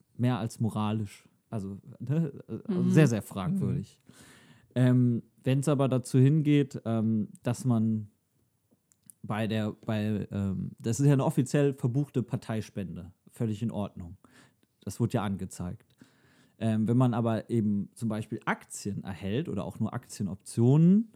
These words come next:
Speaker 1: ja, wobei Aktienoptionen ist dann auch wieder schwierig, aber angenommen, man erhält Aktien, ähm, und bringt dafür dann eine Gegenleistung als Politiker und dann bereichert man sich ja persönlich.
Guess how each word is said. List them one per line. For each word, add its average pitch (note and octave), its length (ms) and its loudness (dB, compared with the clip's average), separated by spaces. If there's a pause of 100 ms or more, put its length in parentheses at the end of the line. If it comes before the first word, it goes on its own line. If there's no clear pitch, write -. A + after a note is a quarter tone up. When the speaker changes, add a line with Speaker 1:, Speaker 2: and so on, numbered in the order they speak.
Speaker 1:
ja, D3+ 180 0
wobei C3+ 220 0
Aktienoptionen D3 640 0
ist - 140 -4
dann B2+ 60 0
auch D3 160 -2
wieder E3+ 120 -2
schwierig, D3+ 380 -2
aber B2 120 -2
angenommen, C#3+ 380 -2
man B2 140 0
erhält A#2+ 340 -2
Aktien, F3+ 680 -4 (540)
ähm, B2 180 2
und B2+ 160 -2
bringt D#3 260 -2
dafür C3+ 300 0
dann A#2+ 140 0
eine A2 120 2
Gegenleistung A#2+ 1080 0 (1120)
als A#2+ 160 -4
Politiker C3 720 0
und A#2 220 -6 (160)
dann A#2 180 -2
bereichert A#2+ 460 -6
man A#2+ 100 0
sich A2 200 -6
ja A2+ 60 -6
persönlich. G#2 720 -2